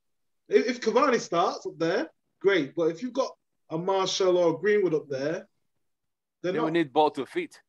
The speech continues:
Speaker 1: Yeah, ball to feet. And Sancho's not always,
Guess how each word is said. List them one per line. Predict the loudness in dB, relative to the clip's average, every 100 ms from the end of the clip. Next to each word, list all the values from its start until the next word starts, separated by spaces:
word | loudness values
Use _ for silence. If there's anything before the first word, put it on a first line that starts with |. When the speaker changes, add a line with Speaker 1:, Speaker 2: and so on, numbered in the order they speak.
| _ _ _ 2
Speaker 1:
Yeah, | 6 8 6
ball | 6 6 6
to | 0
feet. | 0 0
And | 0 -2
Sancho's | -2 0 0 -2
not | 0 -4
always, | 0 4 4